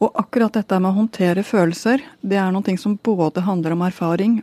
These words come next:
og hjernens utvikling, og vi trenger begge delene. Så, eh, sinne er nok den vanskeligste av alle følelser vi ha-, mennesker har å håndtere. Eh,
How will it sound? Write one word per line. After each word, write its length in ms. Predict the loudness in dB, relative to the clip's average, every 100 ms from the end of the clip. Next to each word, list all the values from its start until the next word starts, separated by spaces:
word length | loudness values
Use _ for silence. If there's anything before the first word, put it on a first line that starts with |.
| 0
og 80 | 0
hjernens 400 | 2 2 -2 -4
utvikling, 540 | -6 -8 -6 -6 -6 -2
og 140 | -2
vi 20 |
trenger 300 | 0 -2 -2
begge 240 | -2 -4 -4
delene. 400 | -6 -8 -10 -12 _ _ -20 -20 -20 -20 -20 -20 -20
Så, 300 | -18 -2 2 4 2
eh, 520 | 0 -6 -12 -14 -16
sinne 420 | 0 4 4 4
er 40 | 2
nok 160 | 2
den 140 | 0 2
vanskeligste 880 | 2 0 -4 -6 -6 -6 -4 -2 0
av 140 | 2 4
alle 200 | 4 2
følelser 420 | 0 0 0 -4
vi 80 | -4
ha-, 160 | -2
mennesker 360 | -2 -2 -4 -6
har 260 | -2 -2
å 100 | 0
håndtere. 540 | -2 0 0 0 0 -2 -8 _ -8
Eh, 520 | -4 -2 0 -2 -4